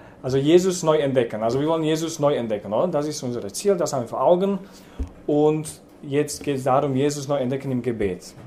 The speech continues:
Und wie, was können wir ein bisschen besser machen oder was wären die Elemente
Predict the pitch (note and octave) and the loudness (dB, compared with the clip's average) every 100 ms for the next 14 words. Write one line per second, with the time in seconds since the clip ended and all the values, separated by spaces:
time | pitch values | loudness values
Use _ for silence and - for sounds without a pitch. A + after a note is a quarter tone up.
0 | - - C3 A#2 A#2 B2+ E3+ G3 G#3+ - | -20 -6 -4 -4 -6 -6 -2 -2 -4 -6
1 | - - - - C3+ C3+ F3+ - - D#3 | -18 -18 -18 -16 -2 0 0 -2 -4 -2
2 | D#3 D#3 C#3+ - C3 B2 C#3 F#3+ - F#3+ | -2 -4 -8 -6 -4 -2 0 -2 0 0
3 | F#3 F3+ F3+ D#3 C#3 C3+ - - - D3 | 0 0 -2 2 2 2 -6 -12 0 2
4 | D#3 D3+ D3+ C3+ B2+ C3+ F#3 F3+ F#3+ F#3 | 2 0 2 4 4 2 0 0 0 0